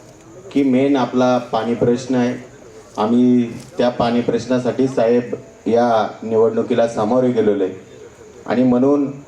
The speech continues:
त्या ठिकाणी या राज्याचे त्या ठिकाणी जलसंपदा मंत्री उपस्थित राहावा आणि आम्हाला त्या ठिकाणी शब्द मिळावा,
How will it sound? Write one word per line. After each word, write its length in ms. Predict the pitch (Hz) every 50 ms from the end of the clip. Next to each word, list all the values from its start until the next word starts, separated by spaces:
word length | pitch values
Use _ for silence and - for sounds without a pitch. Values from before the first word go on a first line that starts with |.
| - - - - -
त्या 120 | 139 131
ठिकाणी 760 | 135 131 123 123 131 127 127 131 131 131 131 127 113 - - - - - - - - - - - - - - - - - - - - - -
या 160 | - 123 127
राज्याचे 840 | 127 127 123 123 123 127 123 123 - 139 135 131 131 127 120 110 104 - - - - - - - - - - - -
त्या 100 | - 127
ठिकाणी 720 | 127 131 123 123 127 123 120 123 127 127 127 123 123 - - - - - - - - - - 131 - -
जलसंपदा 600 | 233 247 - 247 - 135 123 120 131 123 127 127
मंत्री 600 | 127 120 117 - - 131 135 135 131 131 - - - - - - - - - - - - -
उपस्थित 480 | 123 123 127 127 - - 160 151 131
राहावा 300 | 131 113 107 98 95 95 - - - - - - - - - - - - -
आणि 180 | - 110 117 139
आम्हाला 420 | 139 135 123 123 127 131 139 139
त्या 160 | 139 - 143 127
ठिकाणी 360 | 123 127 123 127 127 135 127
शब्द 280 | 127 139 120 123 -
मिळावा, 440 | 147 135 127 123 113 107 101 101 95